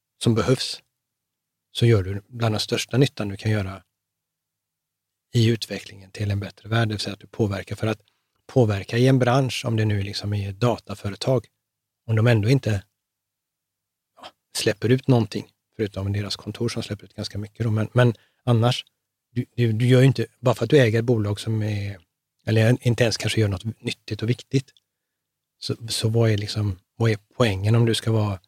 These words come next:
för poängen med en fond är ju att vi har ju attraherat kapital och det här kapitalets, så att säga, makt, att bolagen vill ju att vi ska köpa dem för att,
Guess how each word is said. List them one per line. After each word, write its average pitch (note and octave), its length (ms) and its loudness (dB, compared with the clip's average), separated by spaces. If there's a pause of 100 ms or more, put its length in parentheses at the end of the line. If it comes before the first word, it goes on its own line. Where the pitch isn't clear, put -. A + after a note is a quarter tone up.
(320)
för A2+ 100 -4
poängen B2 380 2
med C#3 80 6
en C3 100 4
fond C3 460 0
är A#2+ 40 0
ju A2 80 -2
att G#2 220 -8
vi A#2+ 240 2
har A#2 160 4
ju A#2 220 2 (220)
attraherat G#2 640 -2
kapital B2+ 600 -2 (960)
och A#2 100 2
det A2 80 2
här G#2+ 240 2 (120)
kapitalets, A2 920 -2
så - 140 -8
att - 20 -6
säga, G#2+ 140 -2 (120)
makt, A2+ 680 -2 (500)
att A2+ 60 -4
bolagen A2+ 480 2
vill A#2 160 2
ju G#2+ 80 -2
att A2 160 -2
vi G#2+ 80 -2
ska - 160 -8
köpa G#2 320 -6
dem A#2+ 220 0
för - 180 -6
att, G#2 160 -6